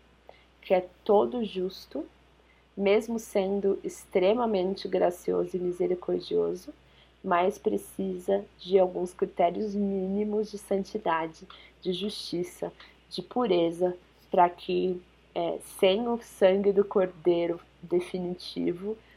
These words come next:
é, aquele povo pudesse, de alguma maneira, se relacionar com esse Deus. E Levíticos também fala sobre como duas pessoas, né, dentro de uma comunidade,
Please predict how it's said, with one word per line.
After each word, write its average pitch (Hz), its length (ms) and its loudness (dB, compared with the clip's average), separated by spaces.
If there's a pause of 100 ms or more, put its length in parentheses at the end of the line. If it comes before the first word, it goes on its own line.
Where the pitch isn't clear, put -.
(180)
é, 165 640 0
aquele 180 380 0
povo 175 500 0
pudesse, 190 680 0
de 220 120 2
alguma 202 240 2
maneira, 175 340 0
se 165 120 -8
relacionar 185 540 0
com - 120 -6
esse 180 180 -6
Deus. - 240 -4 (720)
E 330 260 6 (180)
Levíticos 190 600 2
também 202 640 2 (380)
fala 190 380 6
sobre 196 340 -2
como 220 580 2 (400)
duas 208 300 0
pessoas, 208 720 0
né, 202 260 -2 (320)
dentro 196 360 2
de 196 100 -4
uma 202 140 2
comunidade, 233 920 -4